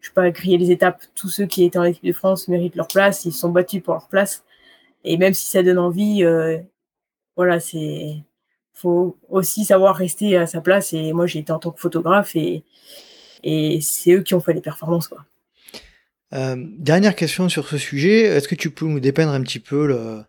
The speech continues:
Speaker 2: le, l'organisation de,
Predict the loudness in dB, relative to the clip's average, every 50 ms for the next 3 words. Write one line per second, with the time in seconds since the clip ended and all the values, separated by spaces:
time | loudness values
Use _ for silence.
0 | _ _ -20 -20 -20 -20 _ _ _ _ _ -8 -6 -4 0 0 0 2 2 2
1 | 0 2 2 2 2 2 0 -2 -2 0 0 0 2 2 2 0 0 0 -2 -2
2 | -2 -4 -4 -6 -6 -8 -10